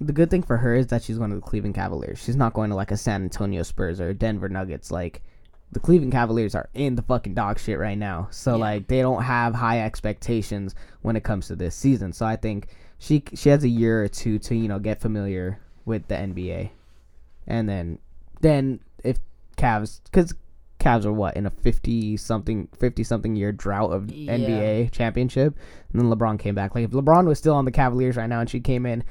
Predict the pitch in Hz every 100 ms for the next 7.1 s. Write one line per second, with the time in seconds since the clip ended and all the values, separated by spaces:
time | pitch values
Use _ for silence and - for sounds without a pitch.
0 | - - - - 147 127 117 117 120 123
1 | 110 104 101 113 120 85 98 87 101 87
2 | 110 - - - 143 139 87 160 - -
3 | - - 107 87 113 110 104 123 110 104
4 | 104 101 92 - - - 113 127 117 117
5 | 113 107 113 - 120 113 - - - -
6 | - 127 113 110 107 107 104 95 98 104
7 | 117